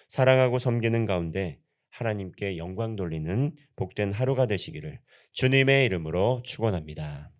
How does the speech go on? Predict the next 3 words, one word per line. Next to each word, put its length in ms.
기도학체에서 1040
진정한 480
사랑과 800